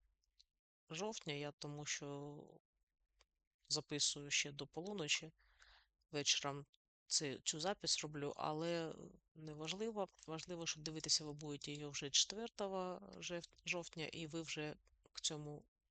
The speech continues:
моменту, мабуть, будете писати тестування, все у вас буде добре, сподіваюсь, вам випадуть такі задачі, які ви можете розв'язувати, і ви не будете ошибатися. Ось,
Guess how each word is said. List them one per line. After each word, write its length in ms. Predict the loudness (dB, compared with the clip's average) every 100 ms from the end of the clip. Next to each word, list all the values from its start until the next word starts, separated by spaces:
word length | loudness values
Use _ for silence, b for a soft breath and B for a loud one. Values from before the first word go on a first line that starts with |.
| _ _ -8
моменту, 440 | -4 -2 -2 -2
мабуть, 340 | -2 -4 -4 -6
будете 320 | -4 -4 -4
писати 400 | 6 6 6 2
тестування, 600 | 2 2 2 -4 -2 4
все 240 | 6 6
у 60 | 2
вас 240 | -6 -6 -6
буде 240 | -6 -6 -6 B B B B B
добре, 320 | 2 4 6
сподіваюсь, 760 | 2 2 -4 -2 0 4 4 4
вам 240 | 0 -2 -6 -18 _ -14 -14 -14
випадуть 560 | -6 -2 -2 -4 -6 -2
такі 300 | -4 -2 -2
задачі, 540 | 0 0 2 2 2
які 340 | -4 -6 -6
ви 120 | -6 -6
можете 440 | -6 -8 -8 -8
розв'язувати, 840 | -8 -8 -4 -4 -4 -8 -10 -14 -14 -16 B B B B -8
і 80 |
ви 140 | -4 -2
не 100 | -4
будете 520 | -4 -6 -6 -6 -10 -12 _ _ -20 _ _ _ _ -16 -16 _ _ -2
ошибатися. 640 | 2 2 0 -4 -2 -2 -4 B B B B B B _ _ _ _
Ось, 340 | -2 2 2